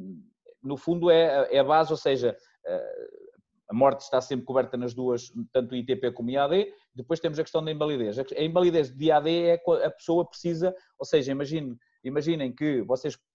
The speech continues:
passam a precisar de alguém para todo o tipo de trabalho, ou seja, vocês precisam de uma pessoa para tratar de vocês vinte e quatro horas, nesse caso a cobertura é ativada, ou seja, o crédito fica pago. Se não for uma situação dessas, o crédito não fica pago.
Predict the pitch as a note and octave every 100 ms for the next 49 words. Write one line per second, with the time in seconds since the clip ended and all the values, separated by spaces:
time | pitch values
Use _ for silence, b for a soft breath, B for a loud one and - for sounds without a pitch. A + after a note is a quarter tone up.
0 | _ D#3 D#3+ - C#3 C3+ - C3 C#3+ C#3+
1 | A#2+ G#2 C3+ C#3 A2 F#2+ A2 A#2+ C#3+ C#3+
2 | A#2+ - B2+ B2 A#2+ - D#3 C3+ A#2+ C3+
3 | A#2 C3 A#2 A2 C3 C3 A#2+ - A#2 A#2+
4 | B2+ - B2 B2+ B2+ C3 A#2+ _ _ _
5 | A#2+ C3+ C#3 B2+ C3 B2+ B2+ B2+ C#3 C3
6 | C3+ C3+ D3+ E3+ - _ _ C#3+ D#3+ -
7 | D3+ D#3+ E3+ F3+ - - C3+ - D3 C#3
8 | D#3 D#3+ C#3+ C#3 B2+ A2 G#2 G2+ A#2 A#2
9 | C3 B2+ - A2+ - - G2 - _ _
10 | _ _ _ - - G#3+ F3+ F3 C3+ E3+
11 | E3 F#3 F3 E3 F3+ F3 F#3+ F#3 D3 -
12 | G#2 - - A#2 B2+ B2+ B2 A#2+ C3 -
13 | F#2